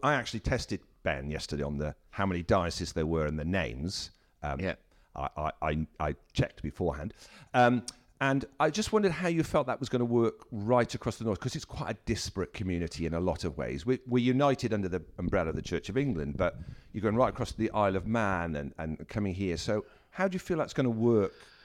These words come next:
Speaker 1: moving
Speaker 2: Yeah,
Speaker 1: across
Speaker 2: well,
Speaker 1: the
Speaker 2: c-,
Speaker 1: north?
Speaker 2: well, of course, the honest answer is I don't know. But, but so far, we, we had a soft launch of Faith in the North in Dewsbury last October.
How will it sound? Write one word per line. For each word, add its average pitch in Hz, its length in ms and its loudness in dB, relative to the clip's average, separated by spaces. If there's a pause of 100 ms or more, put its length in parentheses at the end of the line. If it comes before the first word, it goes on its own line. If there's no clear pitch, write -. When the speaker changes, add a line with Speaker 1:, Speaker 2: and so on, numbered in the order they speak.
(100)
Speaker 1:
moving 110 280 0
Speaker 2:
Yeah, 208 180 2
Speaker 1:
across 131 160 2
Speaker 2:
well, 185 100 4
Speaker 1:
the 98 80 0
Speaker 2:
c-, 85 60 -6
Speaker 1:
north? 73 160 -4
Speaker 2:
well, - 60 4
of - 80 0
course, - 120 0
the 151 120 4
honest - 260 2
answer 69 280 -8
is - 220 -6
I - 60 -10
don't - 300 -10
know. 95 340 -8 (360)
But, - 300 2 (140)
but 139 180 0
so 247 360 4
far, 120 720 -2 (160)
we, 135 180 0
we 143 180 0
had 214 120 2
a 185 60 0
soft - 480 0
launch 123 400 2
of 92 80 -2
Faith 87 320 0
in 82 100 -4
the 80 80 -4
North 78 300 -6
in 90 100 0
Dewsbury 82 720 -2
last 87 400 -2
October. 80 760 -6